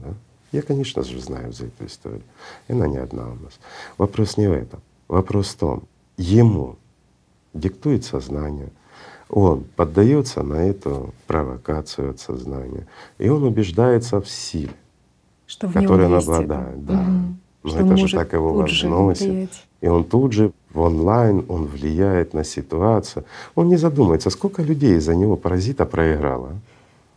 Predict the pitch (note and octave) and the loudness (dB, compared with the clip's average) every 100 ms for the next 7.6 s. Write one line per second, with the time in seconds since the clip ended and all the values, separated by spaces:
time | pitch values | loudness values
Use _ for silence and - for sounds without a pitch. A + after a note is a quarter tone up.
0 | _ _ _ _ _ _ _ _ _ - | _ _ _ _ _ _ _ _ _ -8
1 | A#2 B2+ - F3+ D#3+ C#3 C3 B2 A#2+ B2 | -2 -2 0 0 4 4 6 4 2 2
2 | G#2+ C#2+ C#2+ E2 D2+ C#2+ G#2+ C3+ - - | 4 4 2 0 -2 -4 -6 -8 -16 -20
3 | _ _ _ _ G2+ - D#3 D#3 F#2+ - | _ _ _ _ -16 0 2 4 0 2
4 | E2 - F2+ F2 E2+ - - - A2+ A#2 | 2 2 2 2 2 -2 -2 0 0 0
5 | - B2 G2 F2+ D2+ F2+ E2+ E2+ E2+ E2 | 2 2 4 4 6 4 6 4 2 0
6 | - E2+ E2 F2 E2+ F2 D#2 D2 D#2 - | 2 4 6 4 4 2 2 -2 -10 -10
7 | - - - A#2+ D#3 | -20 -8 -2 -2 -2